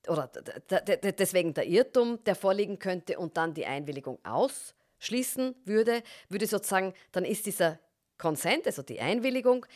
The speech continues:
eben gerade nicht informed, weil man das Doping des anderen ja nicht kennt. Ähm, also de-,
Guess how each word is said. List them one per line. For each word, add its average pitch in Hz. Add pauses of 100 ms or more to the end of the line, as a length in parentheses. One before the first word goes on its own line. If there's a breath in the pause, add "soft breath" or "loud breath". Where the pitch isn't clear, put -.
(200 loud breath)
eben 208
gerade 202
nicht 254
informed, 165
weil 180
man 160
das 147
Doping 175
des 170
anderen 151
ja 147
nicht 147 (200)
kennt. - (580 loud breath)
Ähm, 175
also 175
de-, -